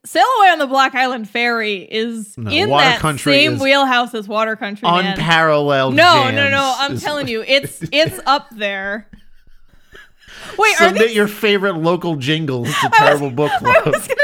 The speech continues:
Speaker 1: say, these are two hyper-local references. Mine is to, like,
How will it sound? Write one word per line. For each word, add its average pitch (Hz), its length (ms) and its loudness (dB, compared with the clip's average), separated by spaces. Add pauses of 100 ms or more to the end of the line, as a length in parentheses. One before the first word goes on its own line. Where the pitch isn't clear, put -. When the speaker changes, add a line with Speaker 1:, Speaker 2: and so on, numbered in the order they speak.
(100)
Speaker 1:
say, 415 220 -2
these 381 200 -2
are 622 220 0
two 415 400 0
hyper-local 277 920 -2
references. 233 640 -6 (320)
Mine 262 360 2
is 453 160 -6
to, 392 100 -6
like, 370 280 -2